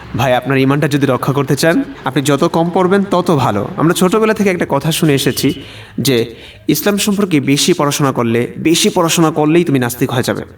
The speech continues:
আমি না ছোটবেলায় বুঝতাম না এই কথাটা, যে বেশি পড়লে নাস্তিক হবে কেন, বেশি পড়া তো ভালো,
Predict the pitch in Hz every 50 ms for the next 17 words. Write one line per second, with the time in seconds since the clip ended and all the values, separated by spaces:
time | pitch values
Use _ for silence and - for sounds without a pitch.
0 | - - 127 156 180 180 170 - 190 185 - 202 190 147 131 135 156 185 214 175
1 | - - - - - - 143 175 202 185 - - 160 151 139 135 117 131 117 -
2 | 120 113 - 98 98 101 104 113 131 135 120 120 143 214 247 - - 285 269 -
3 | 269 247 247 247 190 175 165 175 175 165 - - 117 117 107 - 101 101 - -
4 | - 117 156 180 - - - - 339 - 196 - 190 131 117 117 110 98 95